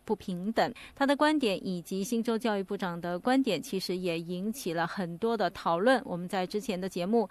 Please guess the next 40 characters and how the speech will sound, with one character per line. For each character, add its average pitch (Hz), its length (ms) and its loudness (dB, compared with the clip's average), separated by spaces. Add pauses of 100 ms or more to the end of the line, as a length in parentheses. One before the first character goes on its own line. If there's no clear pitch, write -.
(240)
也 180 140 2
跟 220 240 0
大 202 180 4
家 190 220 0
一 202 120 -6
起 - 160 -8
分 302 280 -2
享 - 200 0
过。 202 260 4 (140)
而 269 100 0
这 349 120 4
两 233 240 6
天 254 220 4
呢， 233 180 4
悉 247 140 -2
尼 233 120 2
晨 214 220 -2
风 254 240 2
报 233 300 4
又 208 260 2
刊 220 380 0
登 202 280 0
了 196 220 4
来 196 240 0
自 208 220 0
北 185 180 0
悉 269 180 2
尼 247 220 6
女 190 260 2
校 196 340 4
的 175 200 0
一 214 140 -2
名 190 200 -2
十 - 200 -2
二 226 160 4
年 185 280 0
级 185 240 -6
的 175 360 0
学 180 320 -2
生， 311 340 0